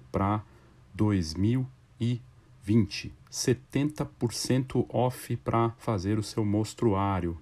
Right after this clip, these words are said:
Isso mesmo, em toda a linha de álbuns até o próximo dia quinze de março. Então, se você tiver interesse, o desconto é válido pra toda a linha de álbuns. É só ir no site goimage ponto com ponto B R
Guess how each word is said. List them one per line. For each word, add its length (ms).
Isso 240
mesmo, 300
em 40
toda 500
a 20
linha 260
de 140
álbuns 480
até 460
o 80
próximo 680
dia 520
quinze 460
de 180
março. 580
Então, 380
se 100
você 200
tiver 180
interesse, 720
o 60
desconto 400
é 60
válido 340
pra 160
toda 480
a 40
linha 200
de 140
álbuns. 280
É 60
só 500
ir 320
no 240
site 480
goimage 600
ponto 320
com 260
ponto 300
B 80
R 380